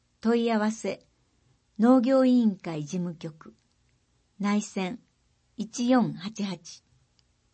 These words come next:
ふれあいおしゃべり電話。ボランティア総合相談。金銭管理。財産保全相談。写経心配事相談。家庭介護相談。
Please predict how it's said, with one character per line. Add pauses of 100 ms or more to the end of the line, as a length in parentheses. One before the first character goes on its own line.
(120)
ふ
れ
あ
い
お
し
ゃ
べ
り
電
話。 (840)
ボ
ラ
ン
テ
ィ
ア
総
合
相
談。 (800)
金
銭
管
理。 (640)
財
産
保
全
相
談。 (720)
写
経
心
配
事
相
談。 (840)
家
庭
介
護
相
談。